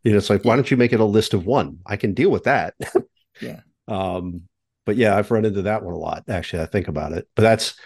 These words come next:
Speaker 1: again, I'm, I'm thinking user interface and user experience, that's more programmatic A P I stuff, but it's still in the same sort of inconsistency camp. I mean, I'm a consistency freak, so that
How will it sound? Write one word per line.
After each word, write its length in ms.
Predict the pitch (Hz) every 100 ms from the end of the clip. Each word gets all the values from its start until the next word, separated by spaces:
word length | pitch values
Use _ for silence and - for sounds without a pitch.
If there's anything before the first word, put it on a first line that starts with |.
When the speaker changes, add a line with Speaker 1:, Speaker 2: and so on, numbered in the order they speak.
| - -
Speaker 1:
again, 280 | 117 107
I'm, 240 | 101 107 110
I'm 180 | 107 101
thinking 360 | 113 107 95
user 340 | 101 127 110 104
interface 640 | 98 95 104 90 90 -
and 120 | 82
user 280 | 104 110 98
experience, 480 | 85 - 90 87 85
that's 340 | 92 85 -
more 240 | 98 85 -
programmatic 600 | 107 87 87 92 87 90
A 120 | 90
P 160 | -
I 120 | 87 90
stuff, 380 | - 78 73 _
but 220 | 82 80 -
it's 160 | 92
still 260 | - 110 95
in 80 | 90
the 100 | 90
same 300 | - 92 87
sort 220 | - 87
of 60 | 85
inconsistency 720 | 92 92 - 98 - 80 73
camp. 300 | - 73 76 -
I 80 | 98
mean, 120 | 101
I'm 80 | 104
a 40 |
consistency 600 | - 95 - - 82 -
freak, 360 | 76 - 85 78
so 200 | - 82
that 240 | 82 85